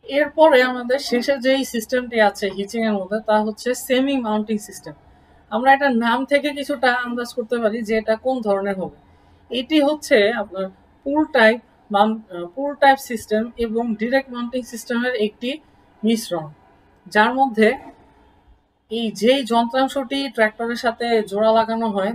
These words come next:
তার কিছুটা ওজন ট্র্যাক্টর নিজে বহন করে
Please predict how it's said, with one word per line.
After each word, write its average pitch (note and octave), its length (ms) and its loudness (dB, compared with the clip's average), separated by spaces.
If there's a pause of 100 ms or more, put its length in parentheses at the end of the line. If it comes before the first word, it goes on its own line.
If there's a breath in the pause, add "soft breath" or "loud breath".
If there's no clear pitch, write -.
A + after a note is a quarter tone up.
তার A3+ 220 2 (320 soft breath)
কিছুটা C#4+ 520 2
ওজন B3+ 380 2
ট্র্যাক্টর B3 560 0
নিজে B3+ 340 2
বহন A3 340 0
করে B3+ 340 0